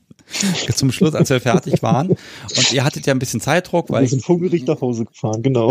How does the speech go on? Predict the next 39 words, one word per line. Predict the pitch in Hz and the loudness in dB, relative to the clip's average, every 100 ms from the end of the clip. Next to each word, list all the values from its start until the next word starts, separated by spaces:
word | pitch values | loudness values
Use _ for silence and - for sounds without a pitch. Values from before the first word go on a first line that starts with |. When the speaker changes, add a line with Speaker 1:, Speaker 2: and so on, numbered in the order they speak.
| - | 2
Speaker 1:
Genau, | - | 0
ihr | 147 | 2
seid | 135 143 | 0 0
hungrig | 165 156 151 | -2 -2 0
nach | |
Hause | 143 147 | 0 0
gefahren, | 123 127 117 139 | 0 0 0 0
weil | 127 131 127 | 0 0 -2
dieser, | 123 127 120 | 0 0 0
dieser | 120 120 117 | 0 2 0
Lieferheini | 127 175 120 107 123 | -2 -2 2 2 2
hat | 135 127 | 2 0
dann | 127 | -2
irgendwie | 165 185 202 151 143 | 0 0 0 -2 0
nach | 139 | 2
einer | 127 | 2
Stunde, | 120 - 151 185 123 160 | 0 0 0 2 2 2
also | 139 123 | 0 0
eine | 120 | 2
halbe | 139 147 | 2 0
Stunde, | - 127 | -2 0
nachdem | 117 123 | 2 0
das | - | 0
Essen | - 135 | 0 2
kommen | 147 | 2
sollte, | 135 120 127 | 2 2 2
noch | 120 | 2
mitgeteilt, | 143 - 123 117 | 0 0 0 2
"Nein, | 117 | 2
wir | 113 | 2
brauchen | - 170 143 | 2 2 2
noch | |
eine | 101 101 | 0 0
Stunde, | - 110 | 0 0
es | 107 - | 0 -2
ist | - | -2
so | |
viel | 120 113 | 0 2
los." | 117 127 147 - | 2 2 0 -4